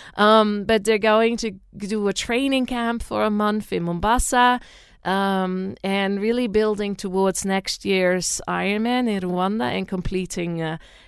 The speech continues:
that event. So I'm really excited about that. And that's the type of initiative that Mile Aid is supporting.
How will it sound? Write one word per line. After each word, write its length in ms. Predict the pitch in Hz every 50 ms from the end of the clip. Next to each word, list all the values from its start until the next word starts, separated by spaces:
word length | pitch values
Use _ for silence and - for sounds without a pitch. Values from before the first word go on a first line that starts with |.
| _ -
that 180 | 196 185 175 175
event. 420 | 175 170 160 175 170 170 175 180
So 200 | - 196 190 196
I'm 160 | 190 196 202
really 280 | 196 202 214 220 226 220
excited 540 | 202 190 - - 190 180 175 185 185 180 165
about 320 | 165 165 165 160 165 -
that. 200 | 170 170 165 165
And 140 | 180 190 208
that's 220 | 214 220 214 -
the 100 | - 226
type 300 | 214 - 208 185 185 -
of 140 | 185 - -
initiative 580 | 185 175 175 175 - - - 165 165 160 151 -
that 160 | 175 170 -
Mile 340 | 170 170 160 156 160 160 135
Aid 180 | 147 147 -
is 120 | - 165 -
supporting. 640 | - 175 - - 175 175 - - - - 202 190